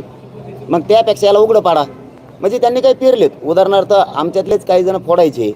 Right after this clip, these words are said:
त्यांना प्रेस घ्यायला लावायच्या, पत्रकार परिषदा घ्यायला लावायच्या, बोलायला लावायच्या, त्यांना ताकद पुरवायची, अ, बदनाम करायला लावायचं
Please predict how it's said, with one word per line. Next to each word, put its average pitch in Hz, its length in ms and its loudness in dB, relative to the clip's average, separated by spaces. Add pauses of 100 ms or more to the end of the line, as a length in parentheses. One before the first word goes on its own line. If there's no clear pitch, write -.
(540)
त्यांना 180 180 0
प्रेस 196 320 2
घ्यायला 139 220 4
लावायच्या, 127 360 2
पत्रकार 185 440 0
परिषदा 165 380 -2
घ्यायला 120 220 0
लावायच्या, 113 280 0
बोलायला 151 320 2
लावायच्या, 131 240 0
त्यांना 147 200 -2
ताकद 156 340 -4
पुरवायची, 107 480 -2 (460)
अ, 113 140 0
बदनाम 160 420 -2
करायला 135 280 0
लावायचं 110 400 0